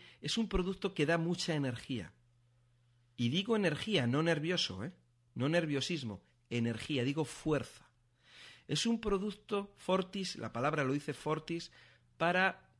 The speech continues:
dar fuerza. O sea, es muy interesante para cuando estamos débiles. Para los atletas, para los deportistas es muy bueno para tener esa energía que necesitan.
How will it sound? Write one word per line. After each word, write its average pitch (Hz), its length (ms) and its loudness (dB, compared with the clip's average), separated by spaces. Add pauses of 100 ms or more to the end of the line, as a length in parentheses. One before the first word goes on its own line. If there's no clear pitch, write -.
(160)
dar 156 240 0
fuerza. - 480 -4 (480)
O - 20 -20
sea, 101 120 -12
es 107 60 -6
muy 151 200 2
interesante 185 800 0 (200)
para 117 140 -2
cuando 110 180 -2
estamos 147 480 -2
débiles. 117 760 -2 (1120)
Para 107 160 -2
los 95 160 -6
atletas, 98 640 -4 (140)
para 90 140 -12
los 87 100 -10
deportistas 120 580 -6
es 175 100 -4
muy 131 200 2
bueno 131 400 0
para 95 200 -8
tener 110 380 -8
esa 107 300 -6
energía 98 520 -6
que 98 120 -10
necesitan. - 580 -14